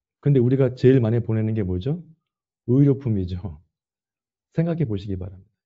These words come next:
일회적인 사건의 경우가 많아요. 그것을 그냥 우리 교리로 가져와서 "오늘날도 가능하다. 그러므로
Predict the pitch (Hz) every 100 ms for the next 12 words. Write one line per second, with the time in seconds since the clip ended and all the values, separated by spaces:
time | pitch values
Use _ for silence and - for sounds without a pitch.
0 | - 117 127 170 165 135 123 101 87 117
1 | 117 101 95 98 95 78 90 87 92 _
2 | _ _ _ _ _ _ _ _ - 139
3 | 160 165 151 123 123 117 107 120 120 107
4 | - _ _ 135 143 143 135 104 113 113
5 | 98 104 127 156 139 131 160 113 123 117
6 | 101 107 92 _ _ _ _ 123 120 110
7 | 123 196 -